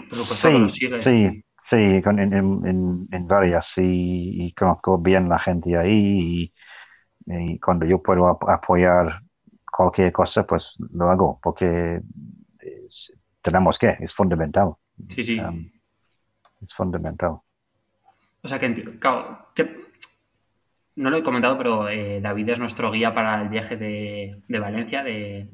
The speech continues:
Speaker 1: de aves. Mm, estamos viendo un poco por encima, pues, el hecho de qué podremos descubrir, digamos, en los viajes contigo, el, tanto de conservación como en la zona de montaña, como en la zona de,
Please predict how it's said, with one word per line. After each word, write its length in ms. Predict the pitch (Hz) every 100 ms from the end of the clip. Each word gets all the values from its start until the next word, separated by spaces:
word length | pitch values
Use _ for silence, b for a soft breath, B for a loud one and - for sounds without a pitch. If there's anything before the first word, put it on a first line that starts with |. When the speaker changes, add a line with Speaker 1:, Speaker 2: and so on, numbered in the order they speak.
| -
Speaker 1:
de 120 | 113 110
aves. 480 | 120 147 - - B B B B B B 294
Mm, 280 | 233 110 113 - - - _ _
estamos 200 | - 135
viendo 180 | 139 151
un 20 |
poco 280 | 143 151 170
por 100 | 135
encima, 300 | 120 120 143
pues, 200 | 127 110
el 160 | 120 107
hecho 240 | 110 -
de 440 | 120 110 107 - _
qué 160 | - 127
podremos 340 | 147 139 139
descubrir, 360 | 139 - 127 131
digamos, 320 | 117 127 -
en 40 |
los 60 | 113
viajes 240 | 113 131
contigo, 420 | - 107 101 123 104
el, 440 | 101 104 101 101
tanto 220 | 104 113
de 80 | 131
conservación 520 | 123 120 117 117 127 131
como 160 | 117
en 60 | 107
la 60 |
zona 160 | 110 113
de 60 | 123
montaña, 480 | 110 101 113 127
como 180 | 113 110
en 60 | 107
la 120 | 104
zona 280 | 107 107 120
de, 260 | 113 107